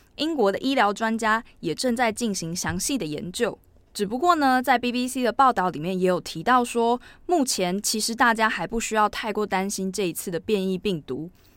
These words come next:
因为汉考克他也只是说，这些感染者可能跟这个病毒株是有关系的，但不能够证明其中有很强烈的因果关系，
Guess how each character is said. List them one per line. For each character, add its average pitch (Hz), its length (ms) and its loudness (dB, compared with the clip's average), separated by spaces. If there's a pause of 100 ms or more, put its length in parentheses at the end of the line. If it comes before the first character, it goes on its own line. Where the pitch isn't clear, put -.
(140)
因 285 180 -2
为 294 120 2
汉 285 220 2
考 214 180 0
克 - 280 -4
他 - 180 -4
也 233 160 2
只 208 140 -8
是 196 120 -6
说， 208 320 -2 (220)
这 277 160 0
些 302 180 -2
感 202 200 2
染 202 240 0
者 190 200 0 (100)
可 - 260 0
能 160 160 -4
跟 247 180 0
这 277 80 -2
个 214 80 -2
病 226 240 -2
毒 175 160 -6
株 196 180 -4
是 208 140 -4
有 180 140 -2
关 180 260 0
系 208 220 -4
的， - 200 -4 (320)
但 311 140 2
不 330 140 -2
能 208 180 2
够 247 160 2
证 226 220 0
明 170 200 -4
其 185 240 -4
中 214 180 -2
有 190 80 0
很 156 220 -4
强 143 300 -8
烈 220 140 0
的 180 80 -2
因 196 200 -2
果 151 160 -4
关 165 300 -4
系， 180 300 -6